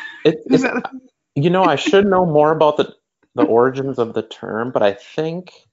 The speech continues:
Speaker 1: so. Uh, so the, the big population, I think, was in, initially on the east side, you know, the New York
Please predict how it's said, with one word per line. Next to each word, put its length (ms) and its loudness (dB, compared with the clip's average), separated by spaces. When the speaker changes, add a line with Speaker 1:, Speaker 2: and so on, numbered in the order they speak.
Speaker 1:
so. 360 4
Uh, 160 0
so 260 -6
the, 200 -8
the 60 -8
big 300 -4
population, 680 -2
I 100 -12
think, 360 -14
was 220 -6
in, 160 -14
initially 400 -4
on 120 -4
the 140 -8
east 420 -4
side, 320 0
you 60 -4
know, 160 -6
the 60 -8
New 200 -8
York 520 0